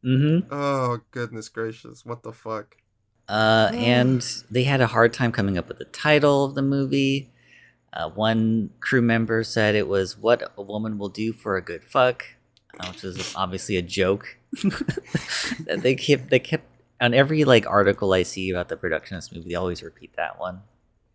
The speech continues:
Speaker 2: That's a good one, though. She's not,
Speaker 1: Yeah.
Speaker 2: she's not wrong.
Speaker 1: That's absolutely what the movie's about.
Speaker 2: Yeah. You know, there's the whole, um, explain a movie badly.
Speaker 1: <laughs>
Speaker 2: That's, that's how you explain this movie badly.
Speaker 1: Yeah, that's one of 'em,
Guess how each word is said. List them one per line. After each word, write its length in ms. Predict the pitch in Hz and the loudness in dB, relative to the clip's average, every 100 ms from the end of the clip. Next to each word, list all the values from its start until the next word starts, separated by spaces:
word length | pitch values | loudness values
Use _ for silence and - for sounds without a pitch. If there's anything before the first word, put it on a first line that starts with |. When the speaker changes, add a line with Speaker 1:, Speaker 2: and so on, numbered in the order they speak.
| - | -8
Speaker 2:
That's 200 | 185 220 | -6 -6
a 40 | |
good 180 | 170 143 | -4 -2
one, 200 | 127 101 | -2 -6
though. 240 | 90 82 _ _ | -14 -18 _ _
She's 300 | - 196 180 | -4 -2 2
not, 240 | 165 220 98 | 4 4 4
Speaker 1:
Yeah. 220 | 90 85 - | 0 -2 -2
Speaker 2:
she's 380 | - 269 285 185 | 2 6 6 6
not 360 | 185 247 240 | 6 6 4
wrong. 540 | 214 180 180 160 117 - _ _ | 2 6 6 4 -2 -6 _ _
Speaker 1:
That's 200 | 120 120 - | -2 -2 4
absolutely 480 | 120 127 123 110 101 | 4 4 -2 0 0
what 280 | 104 - | -2 -8
the 60 | 98 | -6
movie's 300 | 95 90 85 | -4 -2 -2
about. 420 | 82 80 78 - _ _ - | -4 -6 -10 -12 _ _ -8
Speaker 2:
Yeah. 240 | 139 131 123 - - - | -4 -4 -8 -16 -16 -2
You 120 | 185 | 2
know, 220 | 196 190 - | 2 2 0
there's 180 | 175 160 | -2 0
the 80 | 156 | -2
whole, 400 | 175 170 160 139 | 0 0 0 2
um, 360 | 135 131 120 139 | 4 2 -2 -8
explain 500 | 135 - 131 135 139 | -8 -10 -4 -2 -2
a 60 | |
movie 300 | 131 139 135 | -2 -4 -4
badly. 720 | 120 110 117 127 143 151 165 _ _ | -6 -2 -2 -2 -6 -6 -8 _ _
Speaker 1:
<laughs> 880 | _ - 202 - - - - - - | _ 0 0 0 -8 -10 -10 -14 -8
Speaker 2:
That's, 220 | 135 135 - 123 | -4 -4 -6 -8
that's 180 | 139 131 | -4 -4
how 60 | 139 | -2
you 140 | 127 | -4
explain 380 | 123 - 123 120 | -4 -6 -8 -10
this 120 | 117 | -10
movie 200 | 120 113 117 | -10 -8 -6
badly. 400 | 113 117 104 117 123 - _ _ - | -6 -6 -8 -12 -12 -16 _ _ -4
Speaker 1:
Yeah, 200 | 117 110 | 0 2
that's 240 | 120 - | 2 0
one 160 | 98 101 | -2 0
of 200 | 95 92 | -2 -4
'em, 280 | 87 92 | -4 -6